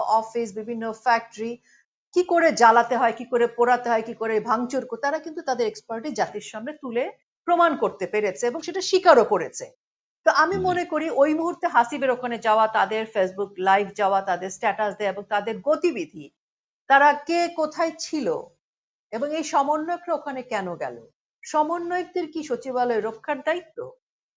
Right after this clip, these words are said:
Speaker 1: সমন্বয়কদের ওই রাত্রে ওখানে কেন? ওখানে যাবে উপদেষ্টারা, ওখানে যাবে প্রশাসনিক লোকজন এবং একই দিন
Speaker 2: হুম।
Speaker 1: কিন্তু আমরা দেখেছি সচিব নিবাসেও আগুন ধরেছে, তারপরে, আহ, বা-, ইয়েতে আমরা পা-,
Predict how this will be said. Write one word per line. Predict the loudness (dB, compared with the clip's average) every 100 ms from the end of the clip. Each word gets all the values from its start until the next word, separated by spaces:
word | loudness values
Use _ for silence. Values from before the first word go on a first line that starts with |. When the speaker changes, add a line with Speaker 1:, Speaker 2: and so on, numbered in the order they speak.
| _
Speaker 1:
সমন্বয়কদের | -2 0 0 -2 -2 -4 -4 -4
ওই | -4 -2
রাত্রে | -2 -2 -4 -10
ওখানে | -10 -12 -14
কেন? | -16 -14
ওখানে | -10 -8 -2
যাবে | 0 0
উপদেষ্টারা, | 0 2 2 0 -6 -4 -6 -10 _ _ -10
ওখানে | -2 -2
যাবে | 0 0
প্রশাসনিক | -2 -4 -2 -2 -2 -6 -8 -6
লোকজন | -6 -6 -10 -18 -18 _ _ _ 2
এবং | 2 4
একই | 4 6 4
দিন | 2 -2
Speaker 2:
হুম। |
Speaker 1:
কিন্তু | -4 -4 -2
আমরা | -2
দেখেছি | -2 -4 -6 -12 -8
সচিব | -2 -2 -4 -12 -12
নিবাসেও | -10 0 0 0 -2 -2 -2 -8 _ _ _ _ _ 0
আগুন | 0 2 -2
ধরেছে, | 0 0 0 -2 -2 -2
তারপরে, | 0 -2 -2 -4 -2 -4 -6 -8
আহ, | -8 -6 -8 -12 _ _ _
বা-, | -16 -8 -6 -4
ইয়েতে | -2 0 0
আমরা | 0 0
পা-, | 2 2